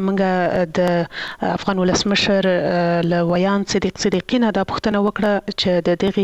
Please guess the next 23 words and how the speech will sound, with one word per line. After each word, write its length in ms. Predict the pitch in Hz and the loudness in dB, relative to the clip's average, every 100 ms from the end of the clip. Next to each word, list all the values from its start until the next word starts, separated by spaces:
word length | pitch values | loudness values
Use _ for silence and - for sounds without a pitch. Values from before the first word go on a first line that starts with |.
| 190 | 2
اعلامیې 440 | 180 175 190 165 | 2 2 0 0
هدف 240 | 180 180 - | 0 -2 -2
څه 100 | 262 240 | 0 2
دی. 120 | 220 | 2
دوی 200 | 196 202 | 2 2
ویلي 340 | 196 190 190 | 4 2 0
چې، 160 | 180 196 190 - - - - | 0 0 -2 -6 -8 -8 -4
آه، 140 | 165 175 | -2 0
دغه 300 | 196 190 180 | 0 0 2
اعلامیه 360 | 175 185 214 | 2 0 0
به 440 | 202 202 196 185 170 | 0 0 2 0 0
د، 0 | 180 | 0
آه، 840 | 175 165 - - - 185 175 175 | 0 -2 -8 -8 -2 0 2 0
ګډو 340 | 170 226 220 202 | 0 0 2 0
همکاریو 540 | 185 175 180 202 214 190 | -2 -2 0 2 2 0
په 160 | 190 180 | -2 0
تړاو 280 | 190 190 190 | 0 2 2
وي، 120 | 220 277 | 0 -2
آه، 460 | - - - - 135 | -6 -10 -6 -2 -2
چې 140 | - 180 | 0 0
جزئیات 400 | 185 165 185 180 | 0 2 0 0
به 80 | - | 0
یې 160 | 175 | 0